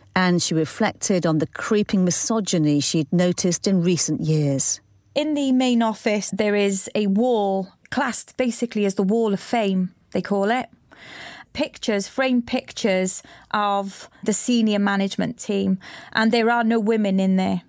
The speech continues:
Speaker 2: So I used to say to them, "There's something missing from that wall." And my senior manager used to say to me, "Yeah, what's that?" And I'd say, "Well, there's no women.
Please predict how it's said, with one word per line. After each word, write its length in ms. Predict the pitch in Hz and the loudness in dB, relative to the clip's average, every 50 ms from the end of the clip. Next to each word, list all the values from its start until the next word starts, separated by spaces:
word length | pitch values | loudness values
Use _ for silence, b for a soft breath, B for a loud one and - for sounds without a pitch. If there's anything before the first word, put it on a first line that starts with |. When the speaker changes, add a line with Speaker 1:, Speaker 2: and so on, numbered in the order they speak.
| _ B B | _ B B
Speaker 2:
So 400 | B - - 254 247 233 226 - - | B -4 -2 0 0 0 0 -2 -2
I 100 | 247 277 | -2 -2
used 240 | 302 285 254 233 - | 0 0 -2 -2 -4
to 80 | 247 233 | -4 -6
say 280 | - - 269 262 254 240 | -4 -4 -4 -4 -4 -4
to 140 | - - 202 | -6 -6 -4
them, 400 | 208 190 190 185 190 190 185 - - _ - | -2 -2 0 0 2 0 0 -2 -4 _ -2
"There's 160 | 240 240 226 | 0 0 0
something 480 | - - 302 285 240 - 247 233 226 233 | 0 0 -2 -2 -2 0 2 2 4 4
missing 400 | 277 294 - - - 240 214 202 | 2 0 -2 -2 -2 -2 -2 -2
from 320 | - - 214 196 196 196 | -2 -2 -2 0 2 2
that 180 | 196 190 - - | 2 0 -2 -2
wall." 460 | 190 196 190 185 185 196 214 240 240 240 B B B B B B B B | -2 0 0 2 2 2 2 0 -2 -4 B B B B B B B B
And 320 | 202 202 202 202 202 202 | 0 0 2 2 2 4
my 200 | 208 240 262 269 | 4 4 2 0
senior 420 | 240 - - 254 233 214 214 208 202 | -2 -2 -2 -2 -2 0 0 0 0
manager 460 | 202 202 190 196 196 196 190 214 202 | 0 2 2 2 0 0 0 0 0
used 260 | 190 196 196 - - | 0 0 0 -2 -4
to 80 | - 190 | -6 -6
say 220 | - 226 202 202 | -4 -4 -4 -4
to 160 | 196 - - | -2 -2 -2
me, 100 | 208 208 | 0 0
"Yeah, 180 | 202 220 220 226 | 2 2 2 0
what's 300 | 220 233 233 226 - - | 0 0 -2 -4 -4 -4
that?" 540 | - 220 190 175 165 - _ - - - - B B B B B B B B | -4 -4 -4 -4 -6 -10 _ -18 -20 -20 -20 B B B B B B B B
And 140 | 220 214 233 | 0 0 2
I'd 200 | 254 277 254 240 | 2 0 -2 -4
say, 440 | - - 214 196 196 196 226 226 - B B B B | -4 -4 -2 0 0 0 0 -2 -4 B B B B
"Well, 60 | 220 | 0
there's 160 | 226 220 208 | 2 2 2
no 160 | 226 233 233 | 2 2 2
women. 520 | 214 233 262 262 247 233 190 180 185 180 | 2 2 2 2 2 0 0 -2 -2 -4